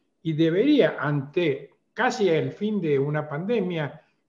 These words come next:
que me va a generar menos gasto, acomodar lentamente el barco, este, está bien, estamos un poquito mejor, estamos un poquito mejor, pero ¿dónde estaría,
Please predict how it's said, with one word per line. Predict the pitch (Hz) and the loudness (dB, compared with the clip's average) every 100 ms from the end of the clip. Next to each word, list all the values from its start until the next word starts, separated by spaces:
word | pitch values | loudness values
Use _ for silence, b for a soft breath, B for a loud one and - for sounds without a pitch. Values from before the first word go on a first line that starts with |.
| _ | _
que | - 135 | -10 -8
me | 120 | -6
va | 120 135 | -4 -4
a | |
generar | 143 131 131 131 120 | -4 -6 -4 -4 -6
menos | 131 160 214 | -6 -6 -2
gasto, | 269 180 - 226 - - _ _ _ | -2 -2 -4 -6 -8 -18 _ _ _
acomodar | 185 190 220 226 269 339 | -10 -8 -6 -2 2 2
lentamente | 269 240 208 220 226 302 311 - 226 - - - _ _ _ | 2 2 0 0 0 0 -2 0 2 2 -4 -18 _ _ _
el | 160 170 | -10 -4
barco, | 175 254 294 - 269 226 175 | 0 2 0 2 4 6 6
este, | 147 - 147 135 | 0 -4 -2 -2
está | 131 220 | -4 0
bien, | 311 330 175 135 120 - _ _ _ _ _ _ _ _ _ _ | 4 6 4 0 -4 -12 _ _ _ _ _ _ _ _ _ _
estamos | 190 - 220 214 214 | -6 -2 0 0 0
un | 190 | 0
poquito | 196 190 196 | -2 -2 -2
mejor, | 202 240 330 262 175 | -2 2 4 4 2
estamos | - 202 190 - | -2 -2 -4 -6
un | 175 | -8
poquito | 165 170 160 | -8 -8 -8
mejor, | 185 214 320 - | -8 -2 -2 0
pero | 135 127 - _ _ _ _ _ _ _ _ _ _ _ _ _ | -4 -6 -10 _ _ _ _ _ _ _ _ _ _ _ _ _
¿dónde | 147 185 240 240 | -2 0 4 4
estaría, | 233 202 233 226 208 - - | 4 4 6 4 4 0 -10